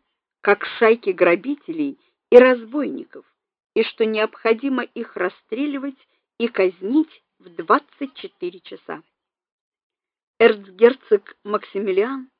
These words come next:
не подозревал, что этим декретом подписывает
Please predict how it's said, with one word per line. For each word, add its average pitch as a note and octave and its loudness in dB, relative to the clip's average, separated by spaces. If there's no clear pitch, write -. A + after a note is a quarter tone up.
не A3 -4
подозревал, A#3+ -4
что - 2
этим G3 2
декретом G#3+ -12
подписывает B3 2